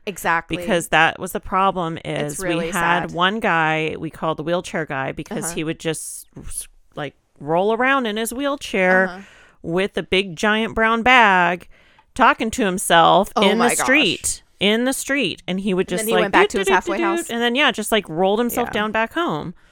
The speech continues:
Speaker 1: It's really, really sad and unfortunate. And
Speaker 2: Mm-hmm.
Speaker 1: you don't have to have any kind of business experience. You don't have to have any kind of medical training.
Speaker 2: That's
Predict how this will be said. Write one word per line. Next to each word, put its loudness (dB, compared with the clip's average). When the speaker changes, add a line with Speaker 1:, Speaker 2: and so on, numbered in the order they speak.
Speaker 1:
It's 0
really, 0
really -2
sad 0
and -8
unfortunate. -6
And -6
Speaker 2:
Mm-hmm. -6
Speaker 1:
you 0
don't 2
have 2
to -2
have 2
any -4
kind -4
of -6
business -4
experience. -2
You -2
don't -2
have -6
to -16
have -10
any -12
kind -10
of -10
medical -4
training. -2
Speaker 2:
That's -8